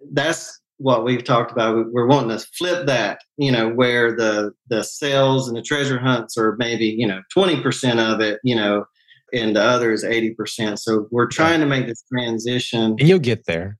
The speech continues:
Speaker 2: You'll,
Speaker 1: And,
Speaker 2: you'll
Speaker 1: uh,
Speaker 2: definitely get
Speaker 1: you know,
Speaker 2: there.
Speaker 1: thi-, this month has been incredible. Like, we're,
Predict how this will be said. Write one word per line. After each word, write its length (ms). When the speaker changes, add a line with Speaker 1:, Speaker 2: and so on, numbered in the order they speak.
Speaker 2:
You'll, 140
Speaker 1:
And, 120
Speaker 2:
you'll 120
Speaker 1:
uh, 40
Speaker 2:
definitely 340
get 160
Speaker 1:
you 60
know, 100
Speaker 2:
there. 180
Speaker 1:
thi-, 80
this 220
month 320
has 160
been 160
incredible. 880
Like, 240
we're, 380